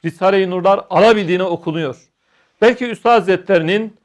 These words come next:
devletin nezdinde yaptırmak istediği bu Medresetü Zehra'ya muvaffak olamıyor. Onunla belki alemi İslam'daki ittihadı netice verecekti. O birliği oluşturacaktı. Çünkü oradan mezun olanlar, dü-,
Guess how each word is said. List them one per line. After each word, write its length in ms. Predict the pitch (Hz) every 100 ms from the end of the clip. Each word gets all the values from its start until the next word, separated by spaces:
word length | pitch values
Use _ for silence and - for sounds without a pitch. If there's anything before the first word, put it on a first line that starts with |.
| _ _ _
devletin 600 | 165 175 196 202 262 277
nezdinde 440 | 240 196 208 202 190
yaptırmak 580 | 190 185 202 190 202
istediği 560 | - - 165 170 135 - _ _ -
bu 120 | 254
Medresetü 600 | 233 196 202 202 190 185
Zehra'ya 460 | 147 165 165 208
muvaffak 440 | 220 190 175 202 -
olamıyor. 380 | 190 175 135 113 _ _ _ _ _
Onunla 420 | 202 247 240 220
belki 360 | 208 208 220 247
alemi 420 | 202 196 220 233
İslam'daki 640 | 202 - 202 185 196 233
ittihadı 600 | 226 190 - 185 196 226
netice 400 | 208 165 156 143
verecekti. 680 | 139 120 139 135 196 220 226 _ _ _ 220
O 120 | 196
birliği 320 | 202 190 214
oluşturacaktı. 960 | 233 170 - 165 151 143 - 214 233 226 _ _
Çünkü 240 | 196 175
oradan 360 | 202 180 175 240
mezun 340 | 220 208 160
olanlar, 440 | 175 165 151 135 117 _ _ _ _ -
dü-, 120 | 202